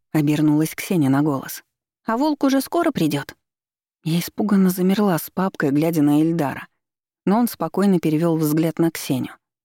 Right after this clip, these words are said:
«Может быть». «Я не буду сегодня спать, хочу его дождаться». «Она порисовала тут», — замялась я, откладывая папку на стол. «Что там?» —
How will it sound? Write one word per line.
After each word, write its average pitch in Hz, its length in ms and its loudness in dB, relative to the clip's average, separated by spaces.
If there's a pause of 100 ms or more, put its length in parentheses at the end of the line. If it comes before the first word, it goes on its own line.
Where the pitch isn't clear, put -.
(580)
«Может 139 380 0
быть». 143 360 -2 (880)
«Я 254 140 2
не 277 100 6
буду 285 240 2
сегодня 165 400 0
спать, - 300 -8
хочу - 280 -2
его 226 220 2
дождаться». 175 680 -2 (1160)
«Она 175 340 2
порисовала 165 640 -2
тут», — - 360 -12 (640)
замялась 143 560 0
я, 165 100 0
откладывая 135 500 -2
папку 139 360 -4
на 135 100 4
стол. - 380 -10 (720)
«Что - 240 -4
там?» — - 300 -8